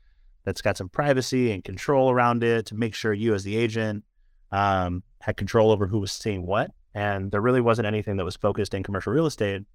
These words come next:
<clears throat> And that's where this initial concept of Brevitas was born. So when we had launched back in twenty fifteen, Matt,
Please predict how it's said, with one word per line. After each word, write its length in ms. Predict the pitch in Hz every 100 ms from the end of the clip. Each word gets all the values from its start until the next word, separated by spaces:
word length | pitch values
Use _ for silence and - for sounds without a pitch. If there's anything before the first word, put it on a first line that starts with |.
| _
<clears throat> 240 | 151 120
And 100 | 110
that's 200 | 107 107
where 200 | 107 104
this 200 | 101 101
initial 320 | 98 101 101 98
concept 500 | 101 98 - 90 90
of 80 |
Brevitas 460 | 87 98 98 90 -
was 80 | 87
born. 360 | 90 85 113 - _ _ _ _
So 140 | -
when 100 | 107
we 80 | 117
had 120 | 110
launched 360 | 101 135 156 -
back 220 | 113 110
in 60 | 113
twenty 200 | - 107
fifteen, 400 | 101 - 170 160
Matt, 280 | 117 104